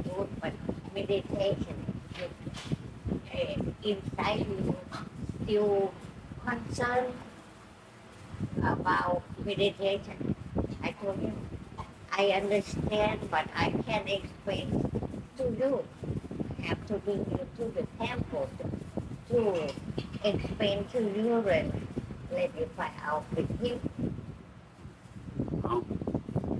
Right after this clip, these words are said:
Speaker 2: เดี๋ยวหันมาพี่บัด ฟังนะ สมาธิของเฮาเนี่ย ไม่ได้รับตา จ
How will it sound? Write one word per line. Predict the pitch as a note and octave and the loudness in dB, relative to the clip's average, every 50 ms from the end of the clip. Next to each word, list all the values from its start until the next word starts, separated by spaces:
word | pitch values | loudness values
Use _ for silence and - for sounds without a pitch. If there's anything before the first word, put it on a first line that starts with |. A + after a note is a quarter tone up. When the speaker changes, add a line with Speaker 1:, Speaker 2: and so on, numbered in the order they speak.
| - - - | -2 -4 -2
Speaker 2:
เ | - | 0
ดี๋ | A2+ A2+ | 4 4
ย | |
ว | A#2 A#2 - - - - - | 4 2 2 -4 -6 -8 -6
หั | - - | -4 -2
น | - C3 | 0 0
ม | C#3 | 0
า | C3+ C3+ | 2 4
พี่ | C3+ B2+ - G2 | 4 4 4 4
บั | F#2 - | 2 0
ด | - - - - - - - - - - - - - - - - - | 0 -2 -2 -2 -4 -4 -8 -8 -8 -8 -8 -8 -10 -14 -10 0 4
ฟั | C#3 C#3+ | 4 6
ง | C3 A#2+ A2+ A#2+ | 4 4 2 0
น | B2+ | 0
ะ | - - - - - - - - - - - - - A3 A3+ - - - - - F3+ - - - - - - - - - - - | 0 0 -4 -6 -4 -6 -6 -6 -8 -10 -8 -4 -2 -2 -2 -2 -2 -4 -4 -2 -2 -2 -2 -2 -4 -6 -8 -14 -16 -8 0 2
ส | A#2 A#2 C3 | 4 6 8
ม | C#3 | 6
า | C#3 - | 8 8
ธิ | C#3 C#3 C3 - | 10 8 10 10
ข | B2+ | 8
อ | B2+ | 8
ง | B2+ C3 | 10 10
เ | |
ฮ | D3+ | 10
า | D3 C#3 | 10 10
เ | A#2+ | 8
นี่ | G2+ | 4
ย | F#2 F2+ - - - - - - - - - - - - - - - - - - - - - - - - - - - - - - - | 2 -2 -4 -10 -12 -14 -16 -16 -16 -16 -16 -16 -16 -16 -14 -12 -12 -12 -12 -14 -16 -16 -16 -14 -14 -14 -14 -16 -16 -18 -14 -2 6
ไ | B2+ | 8
ม่ | C#3 C3+ C#3+ | 10 12 12
ไ | |
ด้ | C#3 B2 A2+ B2 | 12 12 12 10
รั | C#3 | 8
บ | - - A#2+ | 8 8 6
ต | A2 G2+ | 8 8
า | G2+ G#2+ A2+ - - - - - - - - - - - - - - - - - - - - - - - - - - | 8 8 6 6 2 -4 -16 -16 -18 -18 -18 -20 -20 -20 -20 -20 -20 -18 -18 -18 -20 -20 -18 -18 -16 -16 -16 -16 0
จ | - | 6